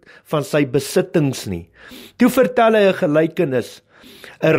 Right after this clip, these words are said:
Ryk man se grond het goed gedra. Hy het toe by homself gedink, "Wat moet ek doen? Ek het nie plek waar ek my oes kan opgaar nie." Toe besluit hy, "Dit sal ek doen. Ek sal my skure afbreek en groter bou.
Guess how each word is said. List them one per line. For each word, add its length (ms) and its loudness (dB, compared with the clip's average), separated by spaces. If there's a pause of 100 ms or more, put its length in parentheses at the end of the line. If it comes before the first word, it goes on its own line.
Ryk 240 0
man 240 2
se 160 -4
grond 400 0
het 140 -2
goed 360 -4
gedra. 540 2 (380)
Hy 140 2
het 180 0
toe 80 2
by 160 4
homself 560 -2
gedink, 300 -6
"Wat 220 -2
moet 200 -6
ek 220 -4
doen? 280 -2 (320)
Ek 180 0
het 160 -6
nie 120 -4
plek 380 -2
waar 260 -2
ek 220 -6
my 180 -6
oes 280 -2
kan 220 -6
opgaar 600 0
nie." 200 -8 (500)
Toe 140 2
besluit 500 0
hy, 80 4
"Dit 240 0
sal 180 2
ek 160 -4
doen. 280 -2 (220)
Ek 120 -4
sal 160 0
my 120 2
skure 360 0
afbreek 500 0
en 80 -4
groter 540 -4
bou. 360 -6